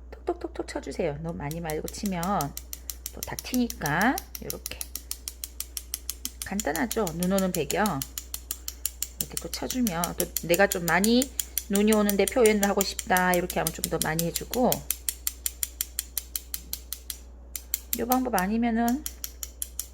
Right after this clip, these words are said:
이렇게 눈 내려오는 거를 이렇게, 아니면은 "나 눈이 조금 이렇게 표현을 좀 하고 싶어요." 이렇게 하면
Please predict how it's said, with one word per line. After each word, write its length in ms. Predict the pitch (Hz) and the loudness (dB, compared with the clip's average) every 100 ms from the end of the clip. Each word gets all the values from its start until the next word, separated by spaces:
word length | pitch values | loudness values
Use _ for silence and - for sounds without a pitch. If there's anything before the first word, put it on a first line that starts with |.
| - - - - | -10 -10 -12 -10
이렇게 160 | - | -6
눈 160 | 165 160 | -6 -4
내려오는 360 | 175 175 160 - | -2 -2 -4 -4
거를 340 | 180 214 330 - - - - - - - - - - - - | -2 -2 -2 -6 -8 -10 -12 -10 -12 -10 -8 -8 -8 -10 -10
이렇게, 300 | - - - - - - - - - - - - - - - - - - - - - - - - - - - - - - - - - - - - - - - - - | -10 -10 -12 -10 -8 -8 -8 -12 -10 -10 -8 -10 -8 -10 -8 -8 -8 -8 -8 -8 -8 -6 -8 -6 -10 -10 -18 -18 -18 -8 -6 -6 -8 -8 -8 -10 -12 -18 -18 -16 -4
아니면은 640 | 294 339 330 302 294 285 | -2 0 0 2 4 6
"나 100 | 240 | 6
눈이 320 | 214 190 214 | 4 4 4
조금 340 | 247 247 220 262 - - - - - | 4 6 4 4 -4 -18 -18 -18 -12
이렇게 300 | 214 214 - 208 - - 285 - | -8 -6 -6 -10 -2 0 0 0
표현을 240 | - 359 349 | 4 4 4
좀 180 | 294 294 | 4 4
하고 140 | 330 | 4
싶어요." 640 | 339 - 277 247 247 240 233 | 0 2 6 8 10 10 10
이렇게 280 | 185 175 190 | 8 4 2
하면 480 | 175 208 190 - | 6 8 6 6